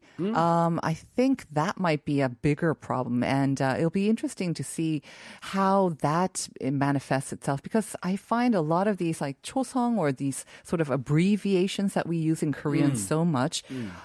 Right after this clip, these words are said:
Speaker 2: I have a hard time understanding them. I can imagine the older generation above me has even a harder time to understand it.
Speaker 1: Mm.
Speaker 2: And yet I don't see a lot of young,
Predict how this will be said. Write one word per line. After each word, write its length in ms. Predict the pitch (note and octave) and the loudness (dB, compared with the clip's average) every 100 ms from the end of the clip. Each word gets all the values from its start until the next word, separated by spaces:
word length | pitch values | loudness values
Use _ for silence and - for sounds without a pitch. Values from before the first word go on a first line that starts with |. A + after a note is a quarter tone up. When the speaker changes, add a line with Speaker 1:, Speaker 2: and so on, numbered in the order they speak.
| - | -8
Speaker 2:
I 160 | - F3+ | 0 2
have 200 | C4 A#3+ - | 2 0 -2
a 80 | - | -8
hard 220 | - C#3 A#2 | -2 -2 -2
time 260 | - B2+ | -4 -2
understanding 560 | B2+ A#2+ - B2 A#2 B2 | -2 -4 -6 -6 -4 -4
them. 160 | B2 C3 | -2 -2
I 60 | D3+ | -2
can 120 | - | -2
imagine 420 | D#3+ E3 F#3 E3+ | 0 0 0 -2
the 120 | C#3+ | 0
older 240 | C#3 F#3 G#3 | 2 2 0
generation 560 | D#3+ C#3+ C3 C3+ C#3+ C3+ - | 0 0 0 0 -4 -4 -6
above 460 | - C3+ F3+ C4+ - | -6 0 2 0 -2
me 160 | G2 | -6
has 640 | B2+ - C#3 C#3+ C#3+ C3+ D#3+ | -4 -2 0 0 -2 -6 -10
even 180 | C#3+ C#3+ | -6 -4
a 80 | |
harder 380 | C#3+ - F3+ F#3+ | -4 -2 -2 -2
time 320 | G#3 - A3 A3+ | -4 -2 -2 0
to 40 | G#3 | 0
understand 500 | G#3 - G#3+ G#3+ A#3 | -2 -2 -2 0 0
it. 160 | B3+ | -2
Speaker 1:
Mm. 340 | - - A3 G3+ | -8 -16 -12 -6
Speaker 2:
And 640 | - B3+ B3+ B3 A#3+ A#3 - - - | 0 4 4 4 2 -2 -10 -20 -16
yet 320 | - A3+ C#4+ - | -6 -2 -2 -2
I 100 | - | -8
don't 200 | C4+ F#4 | -8 -8
see 200 | - G4 | -10 -6
a 60 | G#4 | -2
lot 220 | C#4 B3 | 2 2
of 80 | A3 - | 0 0
young, 160 | A3+ | -2